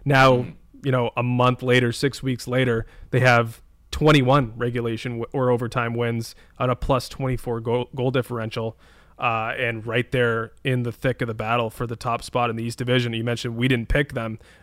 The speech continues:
Speaker 1: uh, but they're right there, only two points back.
Speaker 2: Yeah, I should have mentioned Pittsburgh instead of Philadelphia. I know Pittsburgh, Philadelphia is a,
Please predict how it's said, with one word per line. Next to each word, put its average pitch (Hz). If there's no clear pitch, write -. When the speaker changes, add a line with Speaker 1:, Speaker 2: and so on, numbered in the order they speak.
Speaker 1:
uh, 113
but 113
they're 131
right 127
there, 127
only 113
two 127
points 120
back. 131
Speaker 2:
Yeah, 98
I 131
should 139
have 107
mentioned 110
Pittsburgh 104
instead 95
of 85
Philadelphia. 90
I 95
know 123
Pittsburgh, 123
Philadelphia 110
is 95
a, 85